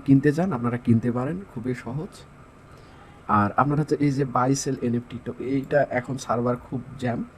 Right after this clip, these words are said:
তো আপনারা চেষ্টা করবেন এই কুইজটি করবেন হচ্ছে শুক্র শনিবারের ওই দিকে, তাহলে আপনারা স্মুথলি করতে পারবেন এবং গ্যাস ফিস এবং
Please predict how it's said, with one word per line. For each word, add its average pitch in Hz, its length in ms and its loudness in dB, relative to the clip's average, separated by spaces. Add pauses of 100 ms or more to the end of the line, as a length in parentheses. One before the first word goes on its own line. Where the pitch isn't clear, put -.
(440)
তো - 140 -8
আপনারা 151 200 4 (120)
চেষ্টা 143 320 0
করবেন 139 280 0 (180)
এই 143 100 4 (580)
কুইজটি 139 420 0 (100)
করবেন 139 360 2
হচ্ছে - 280 -8 (760)
শুক্র - 280 -4 (380)
শনিবারের 120 460 -2
ওই 92 120 -6
দিকে, 113 180 -8 (360)
তাহলে 139 300 2
আপনারা 139 280 -4 (560)
স্মুথলি 139 420 0
করতে 120 280 -4
পারবেন 120 260 -4 (760)
এবং 143 140 2 (180)
গ্যাস 139 200 2 (120)
ফিস 147 240 2 (180)
এবং 127 160 -2